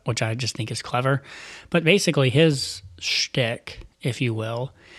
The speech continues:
is there's a lot of people on the internet these days, especially on social media, that are sort of promoting, you know, side hustles and,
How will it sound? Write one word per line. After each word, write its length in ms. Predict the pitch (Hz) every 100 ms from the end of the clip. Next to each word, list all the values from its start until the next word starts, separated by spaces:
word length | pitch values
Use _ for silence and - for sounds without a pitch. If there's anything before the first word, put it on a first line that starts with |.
| - - _ -
is 720 | 147 127 127 123 120 123 - - _ _ _ _ _ _
there's 180 | 165 143
a 60 |
lot 260 | 147 151 185
of 60 | 160
people 260 | 165 156
on 120 | 139
the 80 | 135
internet 320 | 120 120 120
these 180 | - 110
days, 580 | 110 156 156 151 147 - _ _ _ _ _ _
especially 320 | - 151 127
on 80 | 139
social 300 | 131 139 139
media, 520 | 131 127 127 123 127 -
that 120 | -
are 40 | 123
sort 160 | -
of 140 | 131 123
promoting, 680 | 135 123 117 117 117 117
you 120 | 160 120
know, 260 | 110 117 - _ - -
side 260 | - 147
hustles 680 | 131 143 - 143 135 135 131
and, 340 | 123 110 113